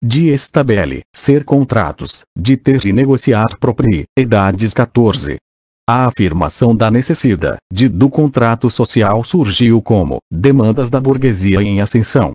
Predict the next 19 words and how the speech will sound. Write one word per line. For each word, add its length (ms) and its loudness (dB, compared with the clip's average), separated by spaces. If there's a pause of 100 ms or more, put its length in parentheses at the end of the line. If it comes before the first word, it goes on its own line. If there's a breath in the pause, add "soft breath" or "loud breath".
(120)
no 160 4
momento 540 4
em 80 2
que 240 0
essa 260 0
classe 360 0
representava 1080 0
todos 440 2
os 120 0
que 140 0
não 200 2
eram 300 2
aristocratas 1120 -2
nem 160 2
membros 400 2
do 120 -4
clero, 340 0 (160)
ou 140 0
seja, 420 -2